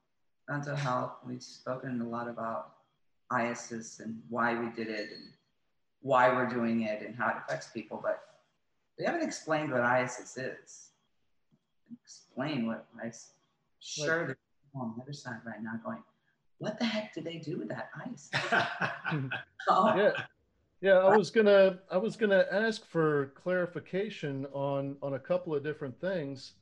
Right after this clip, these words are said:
Speaker 3: Sure.
Speaker 2: Um, first was, can you define isis, how that technology was developed, some of its history, history? Um,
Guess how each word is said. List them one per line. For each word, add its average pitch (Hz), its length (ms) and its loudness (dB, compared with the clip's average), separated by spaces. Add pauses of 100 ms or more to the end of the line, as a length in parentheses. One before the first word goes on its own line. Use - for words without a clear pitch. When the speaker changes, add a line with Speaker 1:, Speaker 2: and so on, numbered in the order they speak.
(360)
Speaker 3:
Sure. 180 160 -2
Speaker 2:
Um, 139 460 -2 (920)
first 190 460 0 (280)
was, 135 600 -2 (720)
can 165 120 -2
you 165 240 -2
define 165 880 -2 (120)
isis, 151 880 -2 (640)
how 160 380 0
that 151 360 0
technology 147 640 -4
was 135 240 -8
developed, 147 720 -4 (200)
some 143 280 -8
of 127 120 -8
its - 160 -10
history, 156 560 -6 (120)
history? 175 460 -4 (960)
Um, 143 480 -2